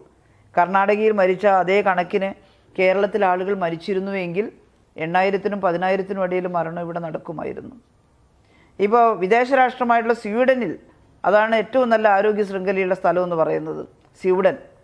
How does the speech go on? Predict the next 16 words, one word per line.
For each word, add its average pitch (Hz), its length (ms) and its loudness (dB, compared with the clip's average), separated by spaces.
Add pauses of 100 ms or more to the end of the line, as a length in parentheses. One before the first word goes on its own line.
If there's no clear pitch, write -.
(760)
സ്വീഡനിൽ 277 520 2 (380)
മരിച്ചതിൻ്റെ 240 560 2
കണക്കനുസരിച്ചാണെങ്കിൽ 202 1120 0 (520)
ഇവിടെ 214 280 2 (560)
ഇരുപതിനായിരത്തിലേറെ 208 1000 2
ആളുകൾ 175 280 -2 (300)
കേരളത്തിൽ 165 460 -4
മരിക്കേണ്ടുന്ന 156 500 -10 (100)
സമയമായിരിക്കുന്നു. 151 640 -10 (560)
പക്ഷെ 175 240 -4
എന്തുകൊണ്ടങ്ങനെ 214 640 2
നടന്നില്ല? 175 380 0 (720)
അത് 247 100 4 (100)
തനിയെ 233 340 4
ഉണ്ടായിട്ടുള്ളതല്ല. 262 640 2 (800)
തുടക്കം 226 480 4